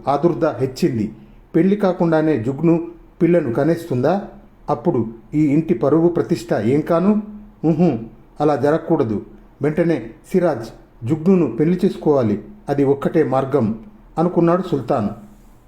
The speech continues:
ఆ సాయంత్రమే చిన్నన్నయ్య గదికి వెళ్ళాడు. సిరాజ్ తాపీగా కూర్చొని విలాసంగా సిగరెట్టు కాలుస్తూ చేతన ఏదో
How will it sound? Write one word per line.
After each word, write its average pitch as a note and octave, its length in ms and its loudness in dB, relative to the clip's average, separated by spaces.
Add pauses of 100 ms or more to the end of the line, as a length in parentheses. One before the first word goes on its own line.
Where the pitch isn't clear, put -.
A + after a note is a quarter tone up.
(260)
ఆ D#3 80 2
సాయంత్రమే E3+ 720 0 (260)
చిన్నన్నయ్య F3 440 4
గదికి D3 320 0
వెళ్ళాడు. B2 440 2 (640)
సిరాజ్ E3+ 680 -2
తాపీగా D#3 380 2
కూర్చొని E3 600 0 (200)
విలాసంగా D3+ 640 0 (120)
సిగరెట్టు D#3 400 0
కాలుస్తూ F3 640 0 (240)
చేతన F3 340 0
ఏదో C#3+ 340 2